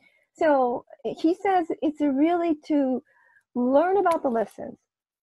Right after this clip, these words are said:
And the baby perspective, you know, the point of view is that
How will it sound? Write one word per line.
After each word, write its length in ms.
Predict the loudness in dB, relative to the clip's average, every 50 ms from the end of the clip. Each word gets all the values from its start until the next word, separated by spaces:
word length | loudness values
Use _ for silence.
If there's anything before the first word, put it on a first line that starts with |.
| _ _ _ _
And 100 | -2 0
the 40 | 0
baby 640 | 2 2 4 6 6 6 6 6 2 2 2 -2 -6 _ _ _ _ -16 -16 -16 -18 _ -2
perspective, 640 | -2 -2 -2 -2 -4 -4 -4 -4 -4 -6 -6 -6 -6 -12 _ _ _ _
you 120 | -10 -8
know, 160 | -8 -8 -8 -8
the 80 | -8 -8
point 260 | -6 -6 -4 -2 0
of 100 | -2 -2
view 300 | -2 -2 -4 -6 -6 -8 -12 _ _ _ _ -4
is 180 | -4 -2 -2 0
that 240 | -2 -2 -2 -2 -6